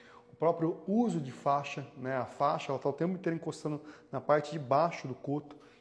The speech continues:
Isso diminui, é, a sensação fantasma também, né? Então, assim, existem diversas, tem até técnica de espelho,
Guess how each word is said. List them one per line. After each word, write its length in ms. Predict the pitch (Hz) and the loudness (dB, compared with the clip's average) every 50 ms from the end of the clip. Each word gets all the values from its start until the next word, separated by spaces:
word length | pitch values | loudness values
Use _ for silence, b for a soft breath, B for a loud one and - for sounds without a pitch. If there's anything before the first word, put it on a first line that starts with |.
| B B | B B
Isso 200 | - - - 143 | -14 -8 -6 -4
diminui, 580 | 135 147 156 156 151 147 147 160 165 160 147 - B B B B B B - - | -2 0 2 2 4 4 4 4 4 2 0 -4 B B B B B B -8 -2
é, 300 | 135 127 127 127 123 - | 0 2 2 2 2 0
a 140 | 131 127 123 | -2 -2 -2
sensação 440 | - 147 135 139 131 - - 139 127 | -2 -6 -4 -4 -4 -4 -4 -6 -6
fantasma 540 | - 139 120 113 - 123 120 120 117 120 | -4 -6 -6 -2 0 0 0 0 -2 -6
também, 480 | 117 - 117 110 107 113 120 127 135 131 B B B B B B B B | -8 -8 -8 -8 -6 -6 -6 -6 -8 -10 B B B B B B B B
né? 160 | 127 127 135 | -6 -6 -4
Então, 180 | 131 131 170 185 | -4 0 0 0
assim, 280 | - - 156 131 123 | 0 0 -2 -4 -4
existem 280 | 120 117 147 156 - 180 | -4 -6 -8 -6 -4 -2
diversas, 440 | 165 147 147 170 170 - - 175 - - | 0 4 4 4 4 2 -4 -8 -8 -6
tem 180 | - - 156 160 | -4 -4 -4 -4
até 240 | 147 - 165 165 160 | -2 2 2 2 2
técnica 720 | 165 - - 170 - - - 165 160 160 156 135 - 135 | 0 -8 -12 -14 -8 2 2 2 2 2 -4 -4 -4 -6
de 80 | 120 107 | -6 -6
espelho, 640 | - - - - 151 170 170 160 156 147 143 143 | -12 -12 -4 -2 0 0 0 0 -2 -6 -8 -10